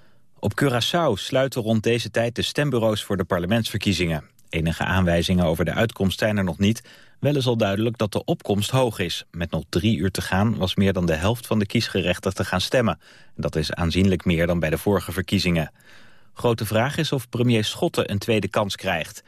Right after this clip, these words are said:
Deze zomer viel zijn regering en hij wordt beschuldigd van corruptie en vriendjespolitiek. In eerste instantie werd verwacht dat de uitslag van de verkiezingen rond vijf uur vannacht Nederlandse tijd zou komen.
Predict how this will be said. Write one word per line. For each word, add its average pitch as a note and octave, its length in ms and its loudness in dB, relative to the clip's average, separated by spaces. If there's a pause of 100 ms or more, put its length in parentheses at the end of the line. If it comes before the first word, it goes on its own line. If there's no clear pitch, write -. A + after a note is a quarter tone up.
(360)
Deze D2+ 240 -2
zomer E2 400 2
viel A2 260 0
zijn F#2+ 180 0
regering G2 640 0
en G2+ 100 -6
hij A2 100 2
wordt G#2+ 160 -2
beschuldigd B2+ 520 -2
van G2+ 160 0
corruptie A2 480 0
en F#2 80 0
vriendjespolitiek. G2+ 880 -2 (580)
In C3+ 100 -2
eerste A2 260 2
instantie A2+ 420 0
werd A2+ 180 0
verwacht A2 320 -2
dat G2+ 140 -2
de G2+ 120 0
uitslag A2+ 420 0
van A2 120 0
de G2+ 80 0
verkiezingen A2+ 500 0
rond F#2+ 340 0
vijf D3 320 0
uur C3+ 100 0
vannacht A2+ 380 0
Nederlandse G#2 500 2
tijd G2 220 2
zou F#2+ 160 0
komen. F#2 400 0